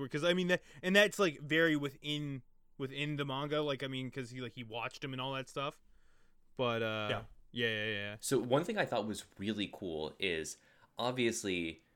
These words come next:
Speaker 3: we know, we know who's up in the, uh, in the rafters, in the shadows, you know, stealing these quirks.
Speaker 2: That was such a cool
Speaker 1: That
Speaker 2: way
Speaker 1: was,
Speaker 2: for him
Speaker 1: that
Speaker 2: to do
Speaker 1: was
Speaker 2: a quirk.
Speaker 1: really
Speaker 3: Yeah,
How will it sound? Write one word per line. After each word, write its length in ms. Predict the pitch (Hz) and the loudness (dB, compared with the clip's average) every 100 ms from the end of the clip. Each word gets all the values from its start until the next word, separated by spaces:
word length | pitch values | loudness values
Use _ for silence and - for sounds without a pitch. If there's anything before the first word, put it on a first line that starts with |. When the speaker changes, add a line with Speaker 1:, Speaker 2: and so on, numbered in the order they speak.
| _ _ | _ _
Speaker 3:
we 180 | - 98 | -6 0
know, 360 | 95 87 82 78 | 2 2 0 -4
we 120 | 95 | -2
know 140 | 87 | -2
who's 340 | 78 101 98 - | -2 -6 -6 -4
up 220 | 98 87 | -4 -2
in 180 | 87 82 | -4 -4
the, 240 | 80 78 78 | -4 0 0
uh, 260 | 76 71 - - | 2 0 -4 -6
in 140 | 98 | -4
the 80 | 85 | -2
rafters, 640 | 80 78 78 - 80 78 | 0 0 -2 -2 -2 -2
in 100 | 85 | -6
the 80 | 80 | -6
shadows, 760 | - 76 76 76 76 73 - - | -2 2 2 0 -2 -6 -10 -12
you 80 | 80 | -8
know, 100 | 78 | -6
stealing 440 | - 82 78 78 | -4 -4 -4 -4
these 140 | 73 - | -8 -8
quirks. 480 | 82 73 76 - - - _ _ | -2 -2 -2 -12 -14 -20 _ _
Speaker 2:
That 160 | 208 302 | 2 2
was 100 | - | -2
such 280 | - 170 156 | 0 2 0
a 40 | |
cool 200 | - 160 | 2 4
Speaker 1:
That 120 | 143 | 6
Speaker 2:
way 60 | 135 | 4
Speaker 1:
was, 80 | 139 | 4
Speaker 2:
for 60 | |
him 100 | 135 135 | 2 4
Speaker 1:
that 120 | 190 | 6
Speaker 2:
to 60 | |
do 60 | 202 | 6
Speaker 1:
was 120 | 165 | 2
Speaker 2:
a 20 | 139 | 2
quirk. 140 | 170 | 4
Speaker 1:
really 140 | |
Speaker 3:
Yeah, 40 | 180 | 8